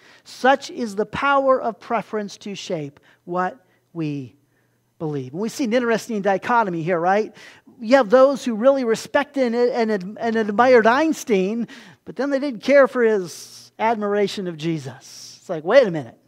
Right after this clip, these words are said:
you're not supposed to like Jesus." And it is true. The power of preference to shape what we believe. And today we're gonna ask this very basic question. It's right in the sermon title.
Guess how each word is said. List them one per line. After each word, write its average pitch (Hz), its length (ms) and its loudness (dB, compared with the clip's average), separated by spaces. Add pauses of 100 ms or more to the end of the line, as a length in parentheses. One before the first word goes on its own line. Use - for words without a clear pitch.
(220)
you're 208 140 -6
not 294 200 0
supposed 285 320 -2
to 269 80 -4
like 262 400 2 (300)
Jesus." 202 720 0 (500)
And 180 100 -10
it 190 100 -6
is 196 180 -4
true. 156 300 -4 (1040)
The - 60 -20
power 208 380 2
of 175 140 -6
preference 196 480 -6
to 175 120 -16
shape 180 320 -8
what 175 160 -10
we 170 140 -8
believe. 147 500 -8
And 151 280 -12
today 254 340 4
we're 214 140 4
gonna 208 140 -2
ask 202 280 -4
this 175 140 -12
very 185 300 -2
basic 196 420 -6
question. 220 380 -6
It's - 120 -12
right 214 160 -4
in 202 100 -4
the 170 60 -10
sermon 208 380 -8
title. 202 400 -2